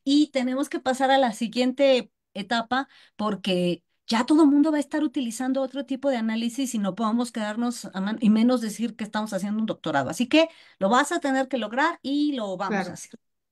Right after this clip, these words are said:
Speaker 1: Bueno, entonces ahí no pudimos, pero bueno, el conector, con ustedes nada más le hacen aquí clic conectar y eso ya va a ser sencillo.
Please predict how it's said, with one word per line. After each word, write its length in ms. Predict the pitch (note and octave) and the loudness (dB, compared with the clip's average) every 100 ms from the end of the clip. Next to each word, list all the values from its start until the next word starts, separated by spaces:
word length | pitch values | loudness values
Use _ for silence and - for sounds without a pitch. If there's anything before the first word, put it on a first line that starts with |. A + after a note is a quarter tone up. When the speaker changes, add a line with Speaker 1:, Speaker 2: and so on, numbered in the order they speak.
| - | 2
Speaker 1:
Bueno, 240 | G3 D#3 _ - - | 2 2 _ -20 2
entonces 720 | B3 C4+ C#4 C#4+ C#4 C4 - _ _ | 4 8 6 8 6 6 0 _ _
ahí 200 | C4 D#4+ | 4 6
no 160 | E4 - | 6 4
pudimos, 420 | D#4+ E4 E4 E4 | 2 4 4 2
pero 200 | D4+ D4 | 2 4
bueno, 280 | C#4+ A#3 G#3 | 4 2 -2
el 160 | B3 B3 | -6 2
conector, 580 | C#4+ C#4+ - E4+ E4+ - _ _ _ _ - | 4 4 2 0 0 -8 _ _ _ _ 0
con 120 | C4 | 0
ustedes 260 | A#3+ C#4+ C#4+ | 2 2 2
nada 180 | C#4 | 2
más 140 | C4+ B3+ | 0 -2
le 80 | B3+ | -4
hacen 200 | B3+ A#3 | -6 -8
aquí 200 | A3 B3 | -8 -8
clic 320 | C4 B3+ - | -8 -8 -6
conectar 540 | C#4 A3 - D4 D#4+ _ | -4 -4 0 0 0 _
y 140 | A#3+ | -4
eso 360 | A3+ A3 A#3+ - | -4 -4 -6 -6
ya 120 | - G3+ | -6 -4
va 60 | |
a 60 | G3 | -4
ser 160 | G3 F3 | -8 -8
sencillo. 600 | F#3 F#3 - F#3 - | -10 -10 -12 -10 -10